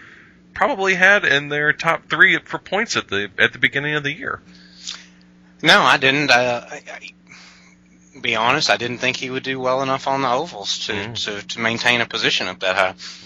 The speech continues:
Speaker 2: You know, he's one of the first guys I, I picked him, picked him to sweep the weekend. Uh, you know, obviously I, I was off base there, uh, but you know that's how much I think of his street course skills. But, uh, he's, he's really opened eyes on the ovals and been a very consistent,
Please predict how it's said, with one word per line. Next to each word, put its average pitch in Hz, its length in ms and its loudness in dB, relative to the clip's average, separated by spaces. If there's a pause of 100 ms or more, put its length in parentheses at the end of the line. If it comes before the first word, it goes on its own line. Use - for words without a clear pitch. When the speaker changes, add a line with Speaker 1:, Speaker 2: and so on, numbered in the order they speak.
(240)
Speaker 2:
You 107 80 -10
know, 101 60 -4
he's 113 140 0
one 117 120 0
of 117 60 0
the 107 100 -8
first 113 240 -2
guys 113 300 4
I, 101 120 2 (120)
I 113 40 -2
picked - 280 -2
him, 104 180 -10 (680)
picked - 180 -2
him 113 60 -6
to 98 60 -6
sweep - 280 -2
the 104 80 -14
weekend. 95 480 -6
Uh, 92 300 -6
you 104 160 -14
know, 101 80 -14
obviously 104 380 -6
I, 98 120 -4 (100)
I 101 60 -2
was 104 140 -4
off 98 180 -4
base 104 240 0
there, 123 300 2 (520)
uh, 95 300 4
but 92 340 -4
you 107 100 -4
know 95 60 -4
that's 101 200 2
how 107 100 4
much 101 220 -2
I 98 80 -2
think 101 240 -6
of - 100 -12
his 95 160 -8
street 127 300 -6
course 90 400 -8 (160)
skills. - 520 -8 (640)
But, 101 300 2
uh, 107 140 6
he's, 107 260 0
he's 110 300 0
really 135 220 0
opened 110 260 -2
eyes 123 200 6
on 143 100 -2
the 131 100 0
ovals 113 400 -2
and 98 120 -10
been 101 160 0
a 101 40 -4
very 98 240 -2
consistent, 113 600 -6